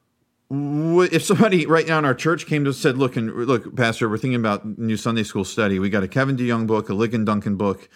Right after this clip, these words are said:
and a, um, an Alistair Begg book. Which one should we do?"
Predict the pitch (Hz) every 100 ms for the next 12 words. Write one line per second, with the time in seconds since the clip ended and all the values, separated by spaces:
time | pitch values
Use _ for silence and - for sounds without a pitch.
0 | - _ - 104 98 - 101 92 90 87
1 | - _ _ _ _ 101 98 90 85 82
2 | 80 - _ _ - 107 107 107 - 92
3 | 90 87 80 123 123 113 98 92 82 71